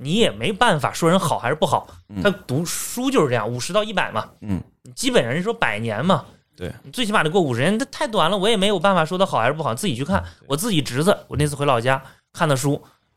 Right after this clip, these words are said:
Speaker 1: 我就直接给 pass 掉了。啊，平时看得很乐呵，我一看什么呀？就写了一个淘气包，在学校给老师起各种外号。
Speaker 2: 嗯。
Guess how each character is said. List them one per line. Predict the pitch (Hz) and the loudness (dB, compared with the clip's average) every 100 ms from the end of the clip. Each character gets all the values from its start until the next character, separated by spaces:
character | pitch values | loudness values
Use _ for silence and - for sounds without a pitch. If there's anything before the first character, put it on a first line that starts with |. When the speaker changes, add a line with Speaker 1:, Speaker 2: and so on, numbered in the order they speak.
| _ | _
Speaker 1:
我 | - 127 | -4 -2
就 | |
直 | 143 156 | 0 0
接 | 156 | 2
给 | 127 | 2
pass | - 123 117 | 0 -4 0
掉 | 117 98 | 0 0
了。 | - _ _ _ | -4 _ _ _
啊， | - 185 175 | -4 -4 -2
平 | 180 220 | -2 0
时 | 208 | -2
看 | 214 214 | -2 -2
得 | 208 | 0
很 | 180 170 | 0 0
乐 | 202 | 2
呵， | 151 | 0
我 | - - - - - | -2 -16 -18 -20 -10
一 | |
看 | 190 233 | -4 -2
什 | - 143 | 2 2
么 | 160 247 | 4 4
呀？ | 240 | 2
就 | 220 | 2
写 | 208 | 0
了 | 156 | 2
一 | |
个 | 214 | 2
淘 | 165 185 | 2 0
气 | 208 | 2
包， | 202 208 | 4 4
在 | 160 | 2
学 | 151 | 0
校 | 131 208 | 0 0
给 | 160 | 2
老 | 196 | 0
师 | 156 196 | 0 -2
起 | - | -4
各 | 151 | -2
种 | 180 147 | -2 0
外 | 170 | 0
号。 | 170 185 107 - | 2 2 2 0
Speaker 2:
嗯。 | 147 156 | 4 6